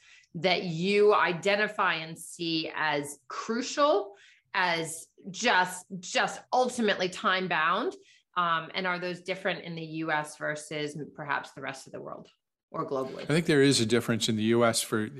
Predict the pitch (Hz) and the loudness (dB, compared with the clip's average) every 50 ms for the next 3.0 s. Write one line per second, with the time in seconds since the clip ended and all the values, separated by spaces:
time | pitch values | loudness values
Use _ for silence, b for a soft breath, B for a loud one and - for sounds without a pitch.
0 | - - - 113 - - 131 113 120 120 120 120 - 123 120 131 139 147 139 - | -14 -10 -8 -10 -6 -4 -2 0 2 2 0 0 0 2 4 4 6 6 4 4
1 | - - 117 107 107 120 113 113 107 - 127 110 101 104 113 113 110 107 104 104 | 2 0 0 2 2 2 2 2 0 0 0 0 0 2 2 2 2 2 -2 -4
2 | 98 - - 117 113 - 110 104 107 107 104 101 101 101 98 98 98 98 98 95 | -6 -4 -4 -6 -4 -2 -2 0 0 2 2 0 0 0 -2 -2 -4 -6 -8 -10